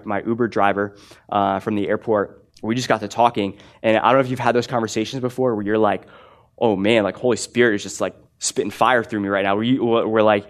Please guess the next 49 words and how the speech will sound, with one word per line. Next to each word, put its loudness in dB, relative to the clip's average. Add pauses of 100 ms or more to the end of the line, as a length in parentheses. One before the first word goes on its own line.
(220)
the -6
conversation 2
is -6
building 0
and -4
building. 2
All 6
of -2
a -8
sudden, -2
you're 0
like, 0
boom, 4
you're 4
in 2
the 0
thick -2
of, -2
like, 2 (640)
"All 2
right, 4
giddy -2
up." 0
Like, -6
we're -2
in, -2
we're -4
in -4
an -10 (200)
awesome -6
conversation. -4 (320)
And -2
then -2
someone 2
is -2
kinda -4
speaking -2
through -4
you, 0
and -2
you'll -2
say 2
stuff, -2
and, -2
and -4
you'll -2
think -8
to -4
yourself, -4